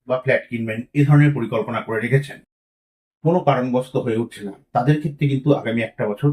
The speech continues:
একটা গোল্ডেন অপরচুনিটি বৃহস্পতি প্রদান করতে যাচ্ছে। অর্থাৎ আপনাদের যদি কারোর বাড়ি করার বা বাড়ি কেনার বা ফ্ল্যাট কেনার মতন কোনো চিন্তা ভাবনা থাকে, তাহলে আমি বলবো এই আগামী এক বছর আপনাদের ক্ষেত্রে সুবর্ণ সুযোগ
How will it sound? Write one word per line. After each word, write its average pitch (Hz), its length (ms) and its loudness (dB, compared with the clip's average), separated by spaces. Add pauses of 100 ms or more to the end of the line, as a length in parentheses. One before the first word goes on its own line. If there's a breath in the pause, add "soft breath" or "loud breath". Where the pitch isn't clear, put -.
(140)
একটা 104 160 -6
গোল্ডেন 117 340 0
অপরচুনিটি 117 480 0
বৃহস্পতি 147 400 -2
প্রদান 101 240 -2
করতে - 300 -20
যাচ্ছে। - 280 -20 (480)
অর্থাৎ 139 320 0
আপনাদের 127 380 2
যদি 131 200 2
কারোর 113 260 0
বাড়ি 107 340 -2 (160)
করার 107 340 0 (540)
বা 123 100 0
বাড়ি 101 220 0
কেনার 107 340 -2 (140)
বা 123 80 2 (100)
ফ্ল্যাট 123 240 0
কেনার 120 260 0
মতন 107 280 -6
কোনো 107 320 -8 (400 soft breath)
চিন্তা 143 260 2
ভাবনা 107 220 -2
থাকে, 147 320 -4 (440)
তাহলে 139 240 4
আমি 110 160 -2
বলবো 107 300 2
এই 113 140 2
আগামী 120 300 0 (220)
এক 101 180 -6
বছর 139 240 2
আপনাদের 110 280 -4
ক্ষেত্রে - 220 -10
সুবর্ণ 135 400 6
সুযোগ 143 360 0